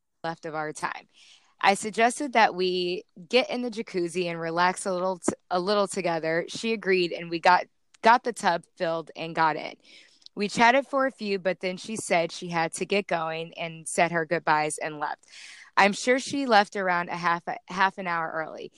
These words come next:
She had mentioned that she had a son, and I figured her being late to our date affected when she needed to leave. I didn't mention it to her that she had left early. Overall, I had enjoyed the date, so I decided to give her a second chance.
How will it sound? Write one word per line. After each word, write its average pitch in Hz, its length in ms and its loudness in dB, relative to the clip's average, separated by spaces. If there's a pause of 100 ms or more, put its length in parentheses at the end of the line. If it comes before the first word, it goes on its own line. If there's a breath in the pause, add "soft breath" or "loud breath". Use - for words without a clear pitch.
(140 soft breath)
She - 180 -2
had 208 100 2
mentioned 240 340 -4
that 269 120 -2
she 247 160 -4
had 202 160 6
a 247 60 -2
son, 170 300 -4
and 170 160 -8
I 165 200 -6
figured 190 400 -2
her 233 180 0
being 233 360 -4
late 180 240 -2
to 202 80 -2
our 180 120 0
date 175 300 -2
affected 170 500 -4
when 165 140 -6
she 165 180 -8
needed 156 280 -2
to 156 100 -6
leave. 85 180 -12 (340 loud breath)
I 180 100 6
didn't 226 280 6
mention 226 300 2
it 220 100 -4
to 220 120 0
her 190 200 6
that 175 220 2
she 185 160 0
had 190 120 -2
left 165 240 2
early. 156 380 0
Overall, 190 480 6
I 175 80 2
had 170 220 -2 (160)
enjoyed 196 420 -8
the 220 100 -6
date, 170 300 -4 (300 soft breath)
so 196 120 -4
I 180 60 -2
decided 220 400 2
to 254 100 -10
give 196 200 -4
her 175 120 -4
a 170 60 -4
second 156 380 -8
chance. - 420 -10